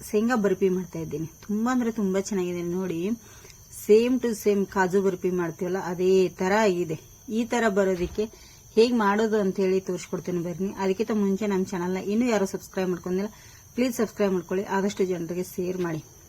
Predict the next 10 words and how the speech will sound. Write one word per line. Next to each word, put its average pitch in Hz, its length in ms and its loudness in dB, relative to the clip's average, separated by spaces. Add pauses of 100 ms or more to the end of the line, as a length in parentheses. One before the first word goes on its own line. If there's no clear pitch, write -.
(760)
ಸ್ವೀಟ್ 220 240 0
ಅಂತೂ 202 200 0
ಹದವಾಗಿ 202 560 0
ತುಂಬಾ 208 400 -2
ಚೆನ್ನಾಗಿತ್ತು. 196 420 -4
ಟೇಸ್ಟ್ 202 380 0
ನೋಡಿ, 185 240 -2 (880)
ಸೂಪರ್ 220 360 2
ಆಗಿದೆ 196 280 6
ಸ್ನೇಹಿತರೆ. 185 440 -4